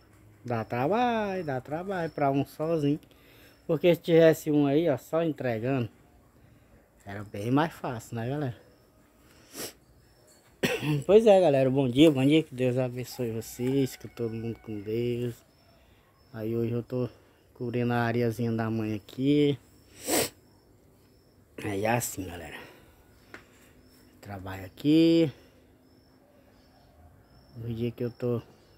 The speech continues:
parado, eu venho e faço serviço pra ela, sabe? Eu venho não, que eu moro aqui mais na casa dela, mais ela. Aí eu, dia que eu não tô trabalhando fora, eu venho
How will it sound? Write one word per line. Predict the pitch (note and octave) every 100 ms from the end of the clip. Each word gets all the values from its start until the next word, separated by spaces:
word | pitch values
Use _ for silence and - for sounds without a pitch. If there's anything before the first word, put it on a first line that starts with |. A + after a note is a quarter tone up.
| _ _ -
parado, | A2+ A2 C3 B2
eu | A2+
venho | A2 A#2
e | B2
faço | - C#3 -
serviço | - - C#3+ C3+ C3+ -
pra | D3+ D3+
ela, | G#2 G2+
sabe? | - A2 C3 _ _ _ - - - - - _ _ _ _ - _ - C3
Eu | C3+
venho | C#3+ G3
não, | D#3 A2
que | B2+
eu |
moro | B2 C3+ D#3+
aqui | D3+ D3+
mais | D3 C#3+
na | C#3
casa | - C3+ C3 C3
dela, | A#2 G#2
mais | A#2 A2+ G#2
ela. | F#2+ F#2 - -
Aí | G#2 A2+
eu, | A#2+ B2 _ _ _ _ _ _
dia | C3+
que | B2+ C#3
eu |
não | C3+
tô | - C3+
trabalhando | B2+ C3 C3 C3 C3
fora, | - B2+ C#3 D3
eu |
venho | C#3+ D3 D3